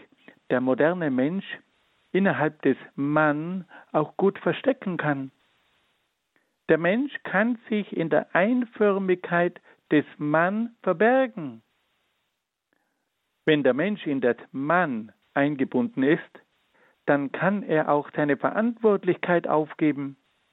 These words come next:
Er versinkt dann im Allgemeinen des Massenmenschen und verliert seine besonderen Merkmale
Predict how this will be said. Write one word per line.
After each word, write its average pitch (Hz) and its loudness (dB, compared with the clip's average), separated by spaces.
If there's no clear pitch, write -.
Er 147 4
versinkt 220 0
dann 160 -4
im 165 0
Allgemeinen 147 0
des 120 2
Massenmenschen 175 -2
und 151 0
verliert 151 4
seine 139 2
besonderen 131 -2
Merkmale 160 0